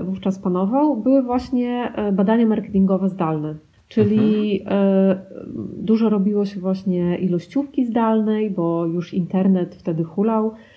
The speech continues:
Speaker 1: i też, e, firmy zaczęły robić właśnie badania jakościowe, e, zdalnie przez internet.
Speaker 2: Mhm.
Speaker 1: E, no i, e, ja trafiłam do, e, Gemiusa, właśnie to była moja pierwsza praca. I tam, e, właśnie robiliśmy zarówno takie typowe badania marketingowe, jak właśnie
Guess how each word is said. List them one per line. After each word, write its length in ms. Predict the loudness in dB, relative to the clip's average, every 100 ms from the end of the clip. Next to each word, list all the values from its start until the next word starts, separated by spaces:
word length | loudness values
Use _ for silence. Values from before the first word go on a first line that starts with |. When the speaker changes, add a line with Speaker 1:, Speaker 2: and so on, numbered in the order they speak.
| -20 _ -2
Speaker 1:
i 260 | 0 0
też, 400 | 0 0 0 -4 0
e, 180 | 0
firmy 380 | 0 2 4 2
zaczęły 440 | 0 0 2 4 4
robić 300 | 2 -2 -2
właśnie 760 | -4 -4 -2 -2 0 -2 -2 -2
badania 320 | 2 2 2
jakościowe, 640 | 0 -4 -6 -2 -2 -2
e, 600 | -2 -4 -4 -4 -4 -6
zdalnie 420 | -6 -4 -4 -8
przez 220 | -8 -6 -6
internet. 480 | -4 -6 -6 -10 -14 -20 -14 -8
Speaker 2:
Mhm. 280 | -6 -4 0
Speaker 1:
E, 260 | 2 2 2
no 180 | 2 2
i, 400 | 2 2 2 0
e, 180 | 0 2
ja 140 | 2
trafiłam 520 | 0 -2 0 2 2 2
do, 500 | 2 2 2 0 -2 -2 0
e, 20 |
Gemiusa, 420 | 0 0 -2 -2
właśnie 280 | -2 -2 -4
to 80 | -2
była 200 | -2 0
moja 220 | 0 0
pierwsza 300 | -2 -2 -4
praca. 360 | -2 -2 -2 -4 -4 -10 -20 _ _
I 120 | 0
tam, 280 | 2 4 4
e, 300 | 2 0 0
właśnie 580 | 0 -2 0 0 0 -2 -2
robiliśmy 640 | 0 0 2 2 2 0
zarówno 380 | -2 0 2 2
takie 340 | 0 -2 -4
typowe 580 | -4 -2 -2 0 -2 -4
badania 340 | -2 -2 -2 -2
marketingowe, 720 | -4 -6 -6 -4 -4 -2 -4
jak 100 | -6
właśnie 460 | -6 -6 -6 -6